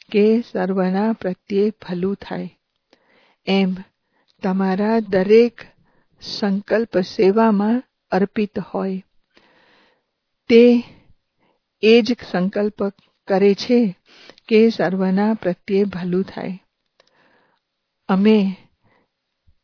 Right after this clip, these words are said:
તમારા દરેક, એમ તમારા દરેક સંકલ્પ સેવામાં સમ-, અર્પિત હોય. ક્યારેય પોતાના-, પણાની કામના ન રાખો, સર્વ પ્રત્યે સેવા કરો.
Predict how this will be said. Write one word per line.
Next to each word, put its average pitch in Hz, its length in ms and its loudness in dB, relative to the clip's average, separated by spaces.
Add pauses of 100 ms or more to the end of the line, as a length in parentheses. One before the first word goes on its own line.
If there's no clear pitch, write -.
(1000)
તમારા 208 520 2
દરેક, 185 460 -2 (1040)
એમ 202 320 2
તમારા 190 600 0
દરેક 180 380 0
સંકલ્પ 202 560 -6
સેવામાં 196 680 -4
સમ-, - 260 -12 (240)
અર્પિત 202 420 -6
હોય. 185 320 -8 (1120)
ક્યારેય 233 360 4
પોતાના-, 214 800 -2
પણાની 202 480 2
કામના 185 460 -4
ન 180 200 -4
રાખો, 190 520 -10 (380)
સર્વ 185 380 -4
પ્રત્યે 233 520 -2
સેવા 185 380 -8
કરો. 196 420 -12